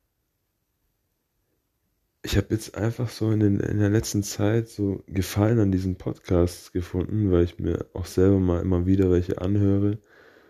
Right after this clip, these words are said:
und ich das cool finde. Ich mein, ich kenn ja meine, meine eigene Situation,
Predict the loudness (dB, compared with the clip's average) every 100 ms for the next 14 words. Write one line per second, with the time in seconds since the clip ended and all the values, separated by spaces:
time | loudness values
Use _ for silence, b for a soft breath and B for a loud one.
0 | b b b b b _ _ -6 -4 -6
1 | -6 -2 -2 0 -2 -2 -4 -6 _ _
2 | _ _ _ _ _ _ _ _ _ _
3 | _ _ _ _ _ _ -14 0 2 2
4 | 0 _ _ -20 -2 2 2 2 0 0
5 | -4 -4 -2 0 2 2 4 2 0 0
6 | -2 0 0 2 2 -2